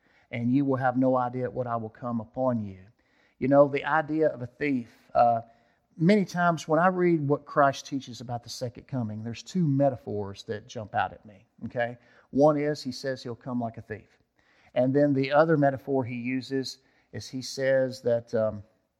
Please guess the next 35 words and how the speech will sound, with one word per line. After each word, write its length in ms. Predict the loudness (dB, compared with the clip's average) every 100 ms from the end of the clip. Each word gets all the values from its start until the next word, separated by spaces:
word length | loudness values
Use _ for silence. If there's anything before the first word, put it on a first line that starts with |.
| _ _ _ _ _ _ _ _ -10
it's 180 | -8
kinda 240 | -4 0 2
like, 360 | 2 0 0
uh, 200 | -4 -4 -8 _ -4
birth 340 | 4 4 4
pains. 500 | -8 -8 -10 -20 -20 _ _ _ _
Uh, 220 | 0 0
when 200 | 0 -2
a 60 | 0
woman's 360 | 2 2 0
in 80 | 0
labor 480 | 4 4 4 -4 -6 _ _ -10
and 200 | -6 -4
the 40 |
birth 300 | 4 4 2
pains, 480 | -2 0 0 -2 -4
you 160 | -4 0
know 280 | 2 0 -2
that 160 | -8
the 60 | -8
baby 380 | -4 -4 -4 -10
is 220 | -12 -6
near. 460 | -4 -4 -6 -10 _ _ _ _
And 300 | -10 -8 -10
so 340 | -8 2 4
it 80 | 4
is 260 | 0 -4 -4
with 120 | -8
Jesus. 640 | -6 -6 -4 -8 -14 -12 -4
You 100 | -4
know, 160 | -2
you 140 | -4 -4
see 260 | -4 -6
the 120 | -6
signs, 720 | -8 -6 0 2 0 -2 -8